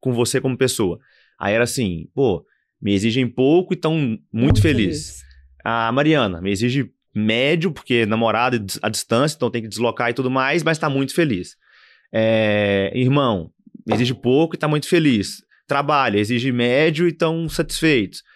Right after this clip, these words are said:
Speaker 1: E aí eu, exijo muito e tô insatisfeito. Então, num gráfico, quando ele colocou essas notinhas, era tudo assim: é, exigência, pequena ou média,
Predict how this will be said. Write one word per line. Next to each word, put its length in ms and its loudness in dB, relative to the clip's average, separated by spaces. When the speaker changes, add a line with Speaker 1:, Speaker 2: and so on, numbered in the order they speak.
Speaker 1:
E 80 0
aí 220 2
eu, 400 2
exijo 320 2
muito 440 2
e 40 -2
tô 120 -2
insatisfeito. 640 -2
Então, 220 -2
num 160 -2
gráfico, 540 -4
quando 180 -6
ele 140 -4
colocou 440 -4
essas 200 -4
notinhas, 760 -8
era 140 -2
tudo 140 -4
assim: 400 -6
é, 400 -6
exigência, 720 -6
pequena 420 -4
ou 60 -2
média, 420 -4